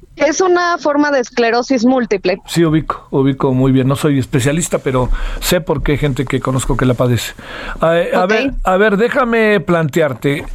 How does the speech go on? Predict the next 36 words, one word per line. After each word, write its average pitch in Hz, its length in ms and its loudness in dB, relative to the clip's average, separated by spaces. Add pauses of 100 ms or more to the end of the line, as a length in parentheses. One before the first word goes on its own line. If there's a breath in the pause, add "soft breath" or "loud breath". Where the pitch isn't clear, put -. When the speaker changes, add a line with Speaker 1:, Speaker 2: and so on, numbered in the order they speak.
(480 loud breath)
Speaker 2:
¿qué, 226 400 -2
cómo 277 300 4
destrabamos 220 680 2
el 170 100 2
asunto? 165 360 0
¿Tú 277 140 0
crees 302 180 0
que 254 120 -2
se 214 140 -2
pueda 226 260 2
destrabar 208 460 0
o 190 40 2
no? 143 160 -6 (1000 loud breath)
Speaker 1:
Yo 320 200 2
creo 440 200 0
que 403 100 -2
no 349 140 2
se 359 120 -2
puede 294 300 2
destrabar. 233 760 0
Es 262 220 0
una 311 680 2
cuestión 254 480 0
en 262 140 0
la 226 100 0
cual 240 240 0
ellos 240 360 -2
ya 247 160 0
tome-, 233 400 -2
las 226 180 0
autoridades 240 560 0
ya 240 140 0
to-, - 180 -8 (160)
tomaron 233 680 0
un 226 260 2
juicio. 240 600 0